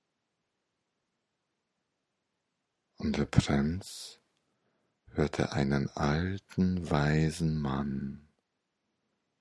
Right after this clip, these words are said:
der ihm das Empfinden für die Wahrheit, innere Stärke und Freude zeigte.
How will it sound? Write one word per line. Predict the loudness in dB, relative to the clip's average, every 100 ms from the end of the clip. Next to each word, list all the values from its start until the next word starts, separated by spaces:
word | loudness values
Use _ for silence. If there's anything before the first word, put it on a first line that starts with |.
| _ _ _ _ _ _ _ _ _ _ _
der | 0 2
ihm | 2 0
das | 2 0 0
Empfinden | -2 -4 -4 -4 4 6 6 4 2 2 2 2
für | -2 -6
die | -4 -4 -4 -8 _ -12
Wahrheit, | -4 4 6 6 4 0 -2 -4 -6 -14 _ _ _ _ _ _ _ _ _
innere | 6 8 8 6
Stärke | 4 2 4 6 8 6 2 0 0
und | 2 0 -2
Freude | -6 -2 4 6 8 8 6 2
zeigte. | 0 -8 -8 -8 -10 -14 -14